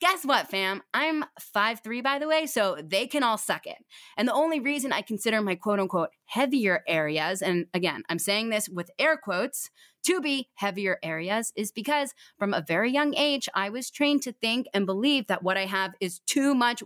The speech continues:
weight in that area. I was literally taught to feel insecure, especially about those areas, and all of that belittling of my body, which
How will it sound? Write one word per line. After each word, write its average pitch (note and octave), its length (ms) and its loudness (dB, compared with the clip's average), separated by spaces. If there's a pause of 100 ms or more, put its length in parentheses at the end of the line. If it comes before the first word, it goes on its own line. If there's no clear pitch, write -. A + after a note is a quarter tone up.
weight A#3+ 320 2
in G3+ 100 0
that A3+ 220 0
area. C4+ 400 2 (580)
I C#4 80 6
was D4+ 160 0
literally F4 460 0
taught F4 260 4
to E4+ 80 -4
feel D4+ 200 0
insecure, D#4 760 2 (240)
especially E4 480 0
about D4+ 260 2
those B3+ 200 -2
areas, C4 720 0 (100)
and A#3+ 120 -6 (100)
all E4+ 200 8
of D#4+ 100 -4
that C#4 180 0
belittling G3 440 0
of E3+ 120 -2
my E3+ 120 0
body, E3+ 380 -2
which C#4 300 -4